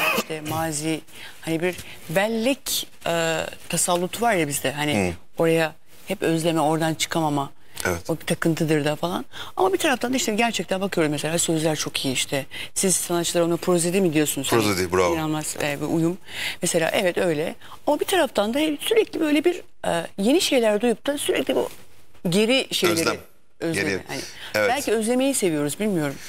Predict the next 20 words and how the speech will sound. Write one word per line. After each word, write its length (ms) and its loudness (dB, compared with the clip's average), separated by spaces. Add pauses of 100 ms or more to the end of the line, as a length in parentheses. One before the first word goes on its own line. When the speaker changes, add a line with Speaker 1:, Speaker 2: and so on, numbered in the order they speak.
Speaker 1:
An-, 100 -8
Speaker 2:
Ben 100 -4
bile 80 4
Speaker 1:
anlamıyorum 320 -2
Speaker 2:
kendi 180 -2
Speaker 1:
ama 100 -4
Speaker 2:
mesela 260 -2
bazen 340 0 (200)
Speaker 1:
gerçekten 520 0
de 40 0
öyle 200 2
mi 80 2
mesela? 440 0 (380)
Çok 260 0
mu 240 4 (180)
nitelikliydi 680 2
o 120 2
eserlerde 540 -2
şimdi 280 0
mesela? 400 -4